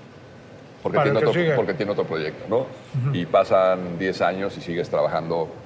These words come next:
Speaker 1: con esa persona porque hay un entendimiento de nuevo. O cuando tienes un cliente que es duro, ¿no? Este, y que no entiende el valor de
Speaker 2: Ajá.
Speaker 1: transformación del diseño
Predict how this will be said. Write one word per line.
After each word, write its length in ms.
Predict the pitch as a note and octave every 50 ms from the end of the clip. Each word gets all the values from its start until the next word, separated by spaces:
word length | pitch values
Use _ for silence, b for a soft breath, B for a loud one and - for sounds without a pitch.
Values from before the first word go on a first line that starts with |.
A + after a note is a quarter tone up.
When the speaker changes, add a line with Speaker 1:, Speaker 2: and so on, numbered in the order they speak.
| - -
Speaker 1:
con 120 | D#2+ D#2+
esa 140 | E2 D#2 F#2
persona 420 | - - - - F2+ E2 F2+ F#2 F2
porque 300 | - E2 D#2 C#2+ - D#2+
hay 100 | D#2 E2
un 100 | E2 E2+
entendimiento 760 | E2 D#2+ D#2 D#2 D2+ D2+ D#2 D#2 D#2+ D#2+ D#2+ D#2+ D2+ E2
de 80 | D#2 D#2
nuevo. 320 | D#2 D#2 D#2+ E2 E2 D#2+ - B B B B B -
O 300 | G#2 A2 B2 B2+ B2+ A#2 - - - - -
cuando 300 | - F#2+ F#2+ G2 F#2+ F#2+
tienes 340 | F#2 A2 G#2+ G#2+ A2 - -
un 100 | G#2+ F#2+
cliente 360 | - F#2+ F#2+ F#2+ F2 - E2+
que 140 | - F#2 F#2
es 400 | F2+ - - - - - - - - - E2+
duro, 300 | F#2 A#2 B2 A#2 A2 F#2+
¿no? 340 | F2+ G#2+ C3 G3+ G3 - -
Este, 500 | F#2 E2+ E2 D#2 - - - E2 E2 E2 E2
y 60 | D#2+
que 140 | - F2 F2
no 280 | F2+ F#2 F#2+ G2 G2
entiende 460 | G2 F#2+ F2+ G2 F#2+ F#2 F#2 F#2+ F#2
el 100 | F#2 F2+
valor 460 | F2 F2 E2+ F2 F2+ F2+ F2+ F2+ F#2 F#2+ - - - - - - - - - -
de 80 | D#2 C3+
Speaker 2:
Ajá. 160 | B2 - -
Speaker 1:
transformación 580 | - E2 E2 - F2 E2 E2 D#2+ - F#2+ F2+
del 160 | F#2 F#2 F2 F2
diseño 460 | F2+ E2 - G#2 F#2+ F#2 F#2+ F#2+